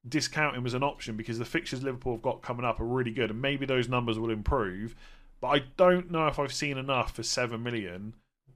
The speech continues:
to warrant him as an option. And I think given that they've also got Man City away in thirteen, if I was buying him or Mbeumo this week, I would one hundred percent go for Mbeumo, even though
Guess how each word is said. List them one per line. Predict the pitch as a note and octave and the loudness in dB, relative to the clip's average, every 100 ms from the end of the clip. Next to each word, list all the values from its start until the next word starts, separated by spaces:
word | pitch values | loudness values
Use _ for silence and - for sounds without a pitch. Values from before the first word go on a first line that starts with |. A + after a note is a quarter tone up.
| - | -4
to | B2 | -2
warrant | A#2+ C3+ B2+ A#2+ | 6 6 6 2
him | A#2+ A#2 | -4 -4
as | A2+ | -2
an | |
option. | A#2 - - B2 D3+ - _ | -4 -4 -6 -4 -6 -12 _
And | C3 | -2
I | |
think | C#3+ D3 | -2 6
given | E3+ E3+ | 6 6
that | D#3 | 4
they've | D3 D3 | 0 2
also | D3 - C3 | 2 2 0
got | A#2+ C3 | 0 0
Man | B2+ B2+ | 0 0
City | B2+ B2 | -4 -4
away | B2+ B2 | -2 -2
in | A2+ | -2
thirteen, | C3 B2 A2+ B2+ G#2+ | -2 -2 0 -2 -2
if | B2 | 2
I | |
was | C3 B2+ | 0 2
buying | D#3+ D#3 D3 | 2 2 0
him | D3 C#3 | -2 0
or | B2+ | 0
Mbeumo | A#2 B2+ C3 A2+ | 2 4 4 2
this | F#2+ F#2+ - | -4 -8 -6
week, | F#2 G2+ - | -6 -6 -6
I | |
would | A#2+ A#2 | -4 -2
one | A#2 A2 | -4 -4
hundred | - C3+ A#2 | -4 -2 -2
percent | G#2+ - A#2 G#2 A#2 | -4 0 0 -2 -2
go | A2 | -2
for | G#2+ G#2 | -2 -6
Mbeumo, | G#2 A2+ G#2+ G2+ | 0 0 0 -4
even | B2 A#2+ A#2 | -4 -4 -4
though | A2 G#2+ G#2 | -2 -2 -4